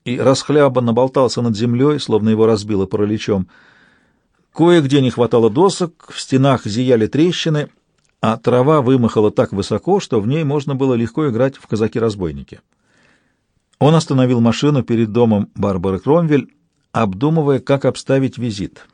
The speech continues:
Потом набрал номер Большой Синди.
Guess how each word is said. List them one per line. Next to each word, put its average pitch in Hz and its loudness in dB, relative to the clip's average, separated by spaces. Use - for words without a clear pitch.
Потом 196 0
набрал 165 2
номер 156 2
Большой 131 0
Синди. 90 -8